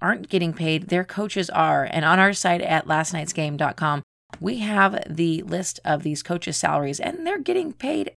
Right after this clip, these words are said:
pretty well. If inspiration is more of what you're looking for, look no further than Andrew Jones from Texas. The Longhorn was the team's best player when he was diagnosed with leukemia.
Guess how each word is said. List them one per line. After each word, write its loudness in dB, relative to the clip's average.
pretty -2
well. -6
If 0
inspiration 0
is 0
more 2
of 2
what 0
you're 0
looking 0
for, 2
look -2
no 4
further -2
than 0
Andrew -2
Jones -2
from -2
Texas. -8
The 2
Longhorn 4
was -2
the -8
team's -2
best 0
player 2
when 2
he 2
was 2
diagnosed 0
with -8
leukemia. 0